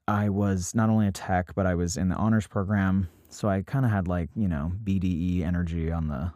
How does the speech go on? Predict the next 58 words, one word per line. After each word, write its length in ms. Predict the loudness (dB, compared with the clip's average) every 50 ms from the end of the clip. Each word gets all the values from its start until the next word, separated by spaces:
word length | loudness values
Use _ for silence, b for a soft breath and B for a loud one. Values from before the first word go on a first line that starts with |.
| _ -6
on 140 | -4 -4 -2
the 60 | -2
lab 360 | -2 -2 -2 -4 -4 -6 -6
campus, 440 | -6 -6 -6 -6 -6 -10 -10 -10 -8
okay? 160 | -8 -6 -4
I 120 | -2 -2 -2
was, 100 | -4 -4
like, 140 | -6 -4
walking 320 | -4 -4 -2 -2 -2 -2 -2
around 280 | -2 -2 -2 -2 -4
being 200 | -4 -4 -4 -4
like, 160 | -6 -8 -8 -8 -6
"I'm 180 | -4 -4 -4
so 180 | -4 -4 -4 -6
cool. 320 | -6 -4 -4 -2 -2 -2
I'm 80 | -2 -4
such 220 | -6 -8 -10 -10
a 20 | -8
good 160 | -8 -8 -8
ceramic 400 | -6 -4 -2 0 0 0 0 -2
artist. 380 | -2 -4 -2 -2 -4 -6 -6 -8
I'm 120 | -8 -10
so 840 | -10 -10 -10 -6 -4 -4 -2 -2 -2 -2 -2 -2 -2 -2 -2 -4 -4
cool. 480 | -4 -4 -4 -4 -4 -6 -8 -8 -8 -8
Look 140 | -8 -4 -2
at 40 |
me 120 | -2 -2 -2
fire 280 | -2 -2 -2 0 -2
a 60 | -2 -4
kiln." 400 | -6 -8 -8 -8 -8 -8 -10 B B B B B B B B B B B B B B _
And 540 | 4 6 6 8 8 8 6 4 2 -2 -8 _ _ _ _ _ _ _ _ _ _ _
there 100 | 0 2
was 160 | 2 2 2
this 220 | 0 -2 0 2 2
young 240 | 2 4 4 2
guy 380 | 2 2 0 0 0 0 0 -2 -2 -4
who 80 | -6 -4
came 200 | -2 0 0 2
in. 140 | 2 2
He's 120 | 0 0 -2
probably 200 | -2 -2 -2 -2
three 220 | -2 -4 -2 -2
or 80 | -2 -2
four 180 | -2 -2 -2
years 220 | -2 -2 -2 -4 -4
younger 180 | -6 -6 -6
than 140 | -6 -6 -6
me. 160 | -6 -4 -4 -4 -4 -6 _
He 100 | -6 -4
was 100 | -4 -4
a 40 | -2
Gemini. 460 | 0 0 0 2 2 0 0 0 -2 -4 -6
This 120 | -10 -8
is 40 | -4
why 160 | -4 -2 -2
this 100 | -2 -4
is 140 | -4 -4 -4
interesting. 540 | -4 -4 -6 -8 -10 -8 -4 -2 -2 -2